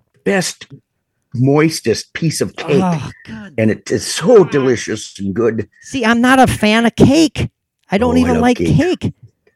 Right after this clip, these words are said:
Speaker 1: I like pie too. <laughs>
Speaker 2: Definitely don't like pie. Not a
Speaker 1: Just
Speaker 2: fan
Speaker 1: think
Speaker 2: of
Speaker 1: of
Speaker 2: pie.
Speaker 1: a nice moist pie. <laughs> Oh my God. Okay, so the Whaley house we need to talk about.
Speaker 2: Oh,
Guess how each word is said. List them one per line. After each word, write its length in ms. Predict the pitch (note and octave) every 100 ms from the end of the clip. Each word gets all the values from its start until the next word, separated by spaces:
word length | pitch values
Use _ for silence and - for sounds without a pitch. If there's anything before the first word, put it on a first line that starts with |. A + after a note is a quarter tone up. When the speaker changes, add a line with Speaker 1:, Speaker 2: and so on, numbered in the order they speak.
| -
Speaker 1:
I 60 | G#2
like 300 | G#2 - -
pie 320 | A2 A2+ G2+
too. 340 | F2+ A#2 G#2 F#2+ A#2+ A2+ - -
<laughs> 300 | - D#3+ -
Speaker 2:
Definitely 400 | C4+ C#4 A3 E3+
don't 240 | E3+ D#3+
like 220 | D3+ C3
pie. 480 | - E3+ A2+ E2+ D#2+ _
Not 300 | D#3+ D3+ E3+
a 40 | D3
Speaker 1:
Just 120 | C#3
Speaker 2:
fan 180 | C#3+ B2+
Speaker 1:
think 180 | E3 D#3+
Speaker 2:
of 60 |
Speaker 1:
of 40 | C3+
Speaker 2:
pie. 60 |
Speaker 1:
a 40 | C3+
nice 200 | D3 -
moist 560 | A#2 B2+ C3+ - _
pie. 480 | - B2+ C3+ A2 E2 -
<laughs> 600 | - - F#3 G#3 - - - - - - -
Oh 120 | F3
my 100 | D#3+
God. 420 | B2 - E3+ D#3+ - - - - _ _ _ _ _ _ _ _ D3 _ _ _ _
Okay, 280 | E3 D#3+ F#2+
so 260 | - A3 E3+
the 100 | B2
Whaley 540 | B2 E3+ G3+ A#3+ F3+
house 440 | G#2 G2+ F#2 F#2 -
we 60 |
need 180 | D#3+ F3
to 60 | -
talk 260 | C3 D#3
about. 300 | - D2+ C#2 - _
Speaker 2:
Oh, 560 | - - D3+ B2+ G#2+